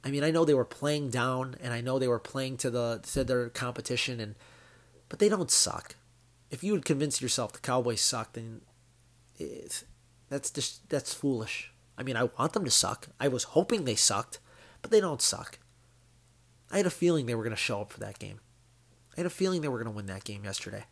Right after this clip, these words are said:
They put it together. They're a team too. If they put it together, they could be pretty damn good. I mean, they have just as many good players, right? I know this whole thing is if their talent's questionable or not. And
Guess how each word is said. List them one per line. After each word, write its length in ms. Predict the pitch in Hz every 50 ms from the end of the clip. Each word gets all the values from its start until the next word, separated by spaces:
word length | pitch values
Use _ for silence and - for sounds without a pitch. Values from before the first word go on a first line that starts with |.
| - - _ _ _ _ _ _ _ _ _ _ _ _ _ _ _ _ _ -
They 100 | - -
put 180 | - - 165
it 60 | -
together. 340 | - 160 143 160 165 151 131
They're 180 | 117 123 131 143
a 60 | 139
team 240 | - - 165 160 135
too. 160 | - 190 190
If 100 | 131 -
they 120 | - 127
put 180 | 131 - - -
it 40 | -
together, 320 | - 151 - 175 165 165
they 140 | 139 139 156
could 140 | - - 156
be 80 | 165
pretty 260 | 151 - - 147 156 147
damn 240 | 151 156 156 151
good. 280 | 139 170 185 185 - - - - _ _ - - - - - _ _ _ _ _ _ _ -
I 40 | 120
mean, 140 | 135 139 135
they 100 | 151 185
have 160 | 226 220 175
just 240 | 127 - 180 - -
as 100 | 190 175
many 180 | 175 180 180
good 200 | 156 131 165 156
players, 580 | - - - 139 165 185 160 160 170 175 - -
right? 300 | 120 123 170 202 240 - - _ _ _ _ _ _ _ _ _ _ _ - - -
I 60 | -
know 160 | 139 151 160 160
this 120 | 143 -
whole 120 | 165 151
thing 220 | 143 - 160 139 131
is 240 | 127 117 104 107 -
if 200 | - 123 - -
their 120 | 135 123
talent's 420 | - - 135 135 139 135 131 -
questionable 500 | - - 139 123 - - 131 131 117 120
or 140 | 117 113 110
not. 320 | 107 117 131 139 143 - -
And 200 | 110 110 113